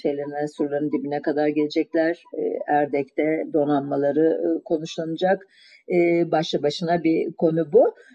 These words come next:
E, Arap istilaları özellikle bu sınır bölgelerinde, e, meskun olan Süryanileri elbette çeşitli şekillerde etkilemişti.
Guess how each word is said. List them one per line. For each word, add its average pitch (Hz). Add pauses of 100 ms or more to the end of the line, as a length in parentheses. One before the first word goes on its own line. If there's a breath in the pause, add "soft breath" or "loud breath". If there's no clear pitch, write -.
(140 soft breath)
E, 202
Arap 226 (120)
istilaları 180
özellikle 202
bu 190 (120)
sınır 202
bölgelerinde, 156
e, 151
meskun 160
olan 175 (140)
Süryanileri 175 (140)
elbette 180
çeşitli -
şekillerde 170
etkilemişti. 160